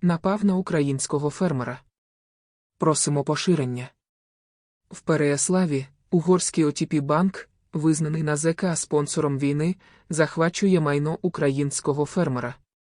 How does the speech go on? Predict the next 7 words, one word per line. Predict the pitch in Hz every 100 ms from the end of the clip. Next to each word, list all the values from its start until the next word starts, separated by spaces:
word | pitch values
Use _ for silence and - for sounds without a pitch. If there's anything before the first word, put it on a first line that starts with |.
| _ _ _ _ _ _ _
Визнаний | 180 170 156 151 147
Національним | 151 147 160 147 151 147 143
агентством | 143 139 156 156 - 143
запобігання | 135 143 139 139 156 151 139
корупції | 143 139 135 - 143
спонсором | - - 147 143 143 135
тероризму, | 143 139 139 160 143 127